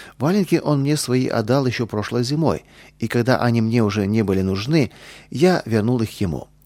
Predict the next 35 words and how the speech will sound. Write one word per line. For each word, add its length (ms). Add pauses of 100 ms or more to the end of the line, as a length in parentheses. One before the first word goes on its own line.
Вдруг 320
открывается 500
кормушка 480
в 100
камере, 520
и 80
Дневальный 540
подзывает 460
меня 240
и 160
говорит, 320 (540)
что 260
по 180
отбою, 540 (520)
когда 240
мы 140
пойдем 340
за 160
матрацами, 600
чтобы 260
я 120
взял 260
тут 180
в 80
коридоре 420
одежду, 520
которую 440
мне 320
передал 400
брат. 300 (580)
Моей 280
радости 640
не 140
было 180
конца. 420